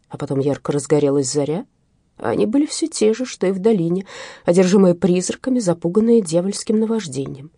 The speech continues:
объятые странной непостижимой скорбью или опустошенные, подавленные, беззащитные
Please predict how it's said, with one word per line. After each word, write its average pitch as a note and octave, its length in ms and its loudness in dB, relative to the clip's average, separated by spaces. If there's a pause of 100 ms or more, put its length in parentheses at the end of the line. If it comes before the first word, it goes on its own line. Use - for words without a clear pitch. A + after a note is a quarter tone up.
(200)
объятые D#3+ 540 -2
странной F#3+ 520 -4
непостижимой G3+ 760 -4
скорбью C3+ 580 -4 (400)
или D3+ 140 0
опустошенные, E3+ 920 -4 (120)
подавленные, - 720 -6
беззащитные C#3 880 -6